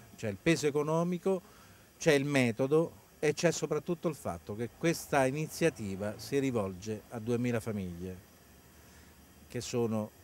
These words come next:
nulla rispetto alla popolazione laziale, e se il centrodestra decide di raschiare il barile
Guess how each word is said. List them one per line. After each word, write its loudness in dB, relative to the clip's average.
nulla 0
rispetto -6
alla -4
popolazione -8
laziale, -10
e -8
se -2
il 2
centrodestra -4
decide -4
di -4
raschiare 2
il 0
barile -2